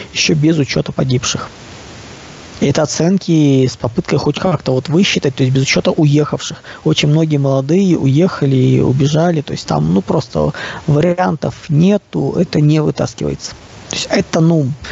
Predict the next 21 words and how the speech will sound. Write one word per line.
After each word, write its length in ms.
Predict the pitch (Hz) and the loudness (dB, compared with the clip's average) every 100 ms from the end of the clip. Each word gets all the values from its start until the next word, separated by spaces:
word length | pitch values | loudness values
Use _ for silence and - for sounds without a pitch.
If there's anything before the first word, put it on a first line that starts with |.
| - | -4
необратимая 560 | 156 156 156 165 147 135 | 0 2 2 0 -2 -2
ситуация. 420 | - 147 - - - - - - - - - - - - - | -4 -6 -6 -12 -14 -18 -18 -20 -20 -20 -20 -20 -20 -18 -4
То 60 | 143 | -2
есть 100 | - | 0
полувозрастную 600 | 180 151 135 160 - 143 | 2 2 2 -2 -2 -2
пирамиду 400 | 131 135 135 117 | 0 0 0 -2
просто 260 | - 151 - | -4 -6 -4
посмотрите, 580 | - 160 170 208 220 165 | -2 0 2 2 2 -2
как 120 | 143 | 0
оно 120 | 156 | 2
выглядит. 520 | 180 190 135 147 135 - | 2 2 2 2 0 0
Это, 220 | - - - - - | -2 -2 -2 -8 -2
это 180 | 180 - | -2 -2
страшно, 460 | - - - - | -2 0 2 0
конечно. 380 | 160 151 143 - - - - - - - - - - - - - - | 0 0 0 -4 -10 -16 -20 -20 -16 -10 -6 -6 -6 -8 -12 -10 0
И 80 | 165 | 2
сейчас 420 | - - 262 - | 2 2 0 0
мы 80 | 208 | 0
наблюдаем 480 | 185 190 196 202 | 0 0 0 0
ситуацию, 880 | - - 233 254 - - 185 160 147 | -2 -2 0 2 -2 -2 2 4 2
когда, 1120 | 143 147 156 185 190 180 165 147 135 131 127 | 0 -2 0 0 0 0 0 0 -2 -4 -6